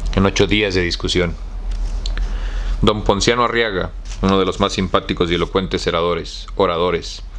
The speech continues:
que luchaban por la libertad de cultos, decía con una corrección insuperable,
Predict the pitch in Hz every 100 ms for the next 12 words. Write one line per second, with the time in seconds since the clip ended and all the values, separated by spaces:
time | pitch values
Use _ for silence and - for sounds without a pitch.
0 | - - - 87 78 101 98 92 90 90
1 | 80 90 87 - 98 95 101 - - -
2 | - - - - - - - - - -
3 | - - - 98 - 120 123 113 113 -
4 | 98 95 107 101 95 90 101 92 82 78